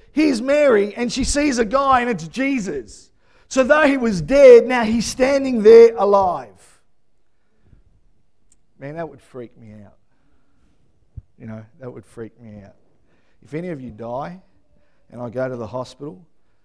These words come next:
and I do the thing that we're supposed to do, we pray, believing, you know, for a miracle because your wife or your husband is so, like, s-, so beside themselves, we think you can't leave them like this.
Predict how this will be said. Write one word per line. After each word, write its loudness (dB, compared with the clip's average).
and -10
I -6
do -4
the -8
thing -14
that -14
we're -14
supposed -12
to -20
do, -12
we -14
pray, -10
believing, -6
you -14
know, -10
for -8
a -8
miracle -6
because -8
your -4
wife -4
or -12
your -10
husband -10
is -14
so, -4
like, -4
s-, -16
so -6
beside -6
themselves, -12
we -12
think -14
you -14
can't -14
leave -2
them -16
like -12
this. -6